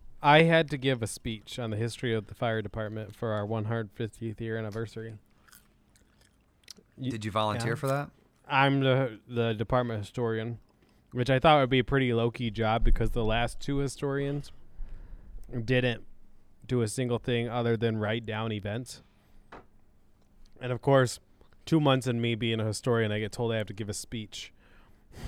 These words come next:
Speaker 1: Um, so
Speaker 2: Do you get, do you get paid extra for being the historian, or is it just a title?
Speaker 1: It's just a title. I like history, so I decided I would volunteer.
Speaker 2: Um,
Speaker 1: Um,
Speaker 2: smell you.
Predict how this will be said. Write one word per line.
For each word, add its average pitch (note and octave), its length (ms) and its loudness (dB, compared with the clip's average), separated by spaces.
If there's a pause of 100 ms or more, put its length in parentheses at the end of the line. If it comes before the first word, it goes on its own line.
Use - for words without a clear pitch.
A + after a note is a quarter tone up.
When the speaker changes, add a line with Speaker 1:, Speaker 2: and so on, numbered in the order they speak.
(1300)
Speaker 1:
Um, A2 540 -2 (640)
so B2+ 400 4 (640)
Speaker 2:
Do B2 80 0
you C3+ 40 2
get, C3+ 300 -4
do A#2+ 80 -2
you C#3+ 60 2
get C#3 100 -2
paid A#2+ 220 2
extra C#3+ 280 -2
for D3 100 -6
being D#3+ 200 0
the D#3+ 80 2
historian, D#3+ 540 2
or - 20 2
is G#2+ 80 0
it G#2+ 60 0
just G2+ 200 -4
a - 40 -8
title? - 480 -4 (520)
Speaker 1:
It's C3 220 -2
just - 240 -6
a - 60 -10
title. F#2+ 520 -10
I B2+ 180 0
like G#2+ 180 -2
history, A2 420 -10
so - 220 0
I - 60 4
decided G#2+ 600 -4
I G#2+ 120 -6
would A2 240 -8 (260)
volunteer. B2 640 -4 (960)
Speaker 2:
Um, C#3 100 0
Speaker 1:
Um, A#2+ 280 4
Speaker 2:
smell A#2+ 320 2
you. B2+ 260 2